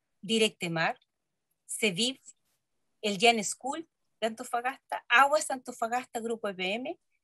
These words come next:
y Turismo Sol del Desierto, todos ellos como instituciones asociadas al proyecto.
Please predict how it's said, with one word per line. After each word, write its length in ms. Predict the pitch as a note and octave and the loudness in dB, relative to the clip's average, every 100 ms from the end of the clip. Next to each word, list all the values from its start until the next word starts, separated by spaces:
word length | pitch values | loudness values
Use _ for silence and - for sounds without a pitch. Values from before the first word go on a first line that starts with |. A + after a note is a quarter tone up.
| _ | _
y 140 | - A3 | -12 -6
Turismo 360 | A3+ B3 C4 | -4 -4 -4
Sol 240 | A#3+ C4 B3+ | -6 -6 -6
del 140 | C4 | -6
Desierto, 680 | A3 - B3+ D4+ - E4+ F4 _ | -6 -6 -6 -6 -6 -8 -8 _
todos 300 | - D4+ D#4 | -8 -6 -4
ellos 360 | F4 E4+ F#4 - | -4 -4 -6 -8
como 200 | - B3 | -6 -6
instituciones 640 | B3 G#3 A3+ - B3 A#3+ | -4 -8 -10 -8 -6 -6
asociadas 520 | A3 A3 - G#3 G#3 G3+ | -6 -8 -2 -2 -2 -8
al 100 | - | -14
proyecto. 440 | F3 D#3 - _ | -16 -16 -18 _